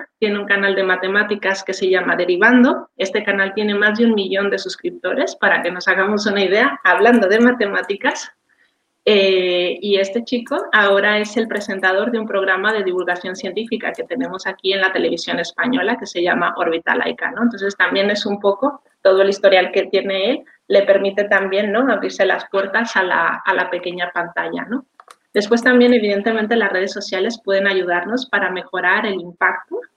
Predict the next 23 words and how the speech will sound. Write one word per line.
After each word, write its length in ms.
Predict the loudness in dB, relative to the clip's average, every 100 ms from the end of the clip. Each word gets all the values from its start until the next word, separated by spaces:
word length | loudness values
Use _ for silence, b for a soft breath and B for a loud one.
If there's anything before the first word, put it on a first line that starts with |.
| _
científico, 840 | _ -8 -6 -4 -4 -4 -2 0 0
pero 160 | 0
también 280 | 0 -2 0
el 120 | 0
impacto 420 | -2 -2 -2 0 0
económico. 720 | 0 0 0 2 2 2 -2 -8 B B B
Hay 180 | 2 2
ejemplos 480 | 2 0 2 0
interesantes, 760 | -2 0 0 0 2 2 2 0
como 260 | 0 0 0
por 140 | -2
ejemplo, 520 | -2 -4 0 2 0 B _ 0
eh, 420 | 4 6 6 4 2
hay 240 | 2 4
otro, 520 | 2 2 2 2 0 -2
hay 160 | -2 0
un 100 | -2
profesor 640 | -4 -6 -6 -2 -2 -4 -4
que 240 | -2 0
es, 160 | -2 -6
este, 560 | -8 -6 -2 -2 -2
se 160 | -4 -2
llama 560 | -2 0 2 2 0